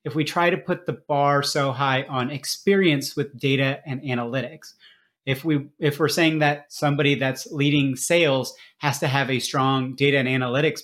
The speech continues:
background, and you're not selling data and analytics tooling, uh,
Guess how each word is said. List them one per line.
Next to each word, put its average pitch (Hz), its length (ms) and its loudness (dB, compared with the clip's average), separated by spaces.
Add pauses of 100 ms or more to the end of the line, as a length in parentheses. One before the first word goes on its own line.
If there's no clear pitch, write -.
background, 117 640 -8 (360)
and 135 120 0
you're 135 100 2
not 139 280 2
selling 143 360 2
data 139 240 2
and 123 140 0
analytics 131 580 -2
tooling, 190 560 -2 (380)
uh, 156 120 -12